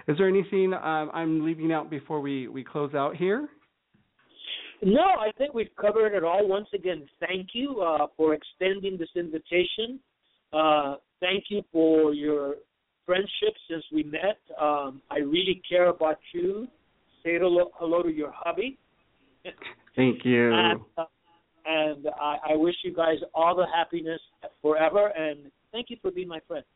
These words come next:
Speaker 2: I really appreciate it.
Speaker 1: Absolutely, absolutely. And, you know, you're welcome here anytime. And,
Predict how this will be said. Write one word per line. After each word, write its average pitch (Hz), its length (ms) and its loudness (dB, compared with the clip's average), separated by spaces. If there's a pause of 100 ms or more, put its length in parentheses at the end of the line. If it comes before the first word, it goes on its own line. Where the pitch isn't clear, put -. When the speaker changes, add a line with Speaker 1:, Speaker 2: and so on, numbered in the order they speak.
(180)
Speaker 2:
I 139 60 -10
really 160 220 2
appreciate 302 400 -2
it. 330 60 -4 (560)
Speaker 1:
Absolutely, 165 640 2
absolutely. 131 600 0
And, 120 380 -2
you 135 100 6
know, 139 80 4
you're 127 160 2
welcome 127 400 2
here 131 260 -2 (300)
anytime. 147 760 0 (100)
And, 110 420 -14